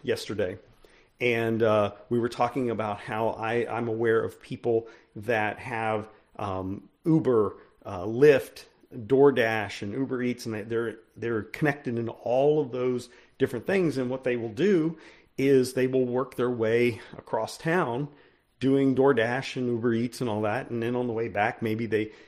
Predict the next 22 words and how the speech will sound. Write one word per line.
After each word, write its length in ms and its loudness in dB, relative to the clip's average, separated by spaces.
you 120 -6
know, 180 -4
<laughs> 0 -
they, 120 -4
they 120 -6
have 220 -4
an 140 -2
Uber 240 -2
rider. 460 2
But 120 -6
the 60 -4
point 380 0
is, 340 0
there 240 6
are 140 2
opportunities 1120 -4
to 100 -14
be 200 -6
made, 520 -6
low-hanging 600 2
fruit, 340 0
really, 380 -2